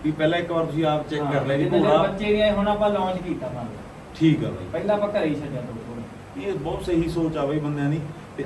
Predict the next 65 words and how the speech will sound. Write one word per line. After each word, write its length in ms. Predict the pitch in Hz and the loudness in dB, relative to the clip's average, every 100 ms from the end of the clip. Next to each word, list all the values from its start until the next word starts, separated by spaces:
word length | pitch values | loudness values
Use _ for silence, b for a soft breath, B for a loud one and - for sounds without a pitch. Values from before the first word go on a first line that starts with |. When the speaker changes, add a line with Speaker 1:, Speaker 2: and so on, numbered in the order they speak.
| 143 | -2
Speaker 1:
ਅੱਜ 140 | 143 | 0
ਮੈਂ 140 | 160 156 | 0 0
ਤੇਰੇ 240 | 160 156 | 0 2
ਏਰੀਏ, 500 | 143 151 151 147 143 | 2 4 4 2 0
ਏਰੀਏ 320 | 151 143 143 143 | 0 0 2 0
ਚ 100 | 143 | 0
ਆਇਆ 200 | 123 123 | -2 -2
ਸੀ 120 | 131 | -4
ਭਰਾ 240 | 143 143 | 0 2
ਮੇਰੇ 220 | 135 123 | 2 0
ਆ 80 | 127 | -2
ਦੇਖਾ, 240 | 120 113 - B B B | -2 -4 -6 B B B
ਤੇ 140 | 135 139 | 0 2
ਮੈਂ 220 | 135 135 | 2 2
ਮੇਰੇ 300 | 135 135 143 156 | 4 4 4 2
ਘੋੜੇ 180 | 151 | 2
ਦੀ 100 | 139 | 2
ਵੀ 80 | 139 | 2
ਬੱਚੀ 280 | 135 131 143 | 2 0 0
ਦੇਖ 200 | 135 127 | 0 0
ਕੇ 80 | 143 | 2
ਆਇਆ, 80 | 143 | 2
ਉਹ 60 | |
ਵੀ 80 | 160 | 4
ਛੋਟਾ 280 | 143 131 151 | 2 0 2
ਜਿਹਾ 120 | 165 | 0
ਛੱਡ 220 | 151 143 | 0 0
ਲਿਆ 140 | 139 139 | 0 2
ਸੀ, 120 | 151 | 0
ਤੇ 80 | 156 | 0
ਘੋੜੇ 340 | 190 165 160 | 0 2 2
ਦੇ 80 | 160 | 2
ਬਰਾਬਰ 400 | 151 147 143 151 | 4 4 4 0
ਜਦ 220 | 151 151 | 2 2
ਨੂੰ 120 | 156 170 | 2 2
ਘੋੜਾ 160 | 165 156 | 4 4
ਜਵਾਨ 340 | 143 135 139 | 4 4 2
ਹੁੰਦਾ, 220 | 143 151 | 4 6
Speaker 2:
ਹਾਂ। 80 | 151 | 6
Speaker 1:
ਪੰਜਾਰੇ 300 | 156 143 147 | 6 6 6
ਲੱਗਦਾ, 240 | 147 147 | 6 4
ਉਦੋਂ 160 | 156 - | 4 4
Speaker 2:
ਉਦੋਂ 120 | - | 6
Speaker 1:
ਉਹਦੇ 120 | 214 | 8
Speaker 2:
ਬੱਚੇ 140 | 180 214 | 8 8
Speaker 1:
ਬੱਚੇ 120 | 196 | 6
Speaker 2:
ਤਿਆਰ 120 | 208 | 8
Speaker 1:
ਬਰਾ-, 200 | 185 185 | 8 6
Speaker 2:
ਹੋ 60 | 165 | 2
ਜਾਂਦੇ। 100 | 143 | 2
Speaker 1:
ਬਰਾਬਰ 380 | 160 175 220 170 | 4 4 6 6
ਖੜ 140 | 165 | 6
ਜਾਂਦੇ 280 | 143 156 165 | 6 4 4
ਆ 60 | |
ਕੇ। 120 | 110 117 - B B - | 2 -2 -8 B B 4
ਤੇ 60 | 202 | 8
ਇਹ 120 | 226 | 8
ਪਲੱਸ 260 | 226 220 | 6 4
ਪੁਆਇੰਟ 280 | 220 240 240 | 4 0 4
ਹੋ 140 | 208 180 | 6 6
ਜਾਂਦਾ 220 | 139 127 | 6 2
ਘੋੜੇ 140 | 160 156 | 2 4
Speaker 2:
ਹਾਂ। 60 | |
Speaker 1:
ਵਾਸਤੇ 260 | 135 120 127 | 4 4 2
ਵੀਰੇ। 220 | 135 156 | 2 2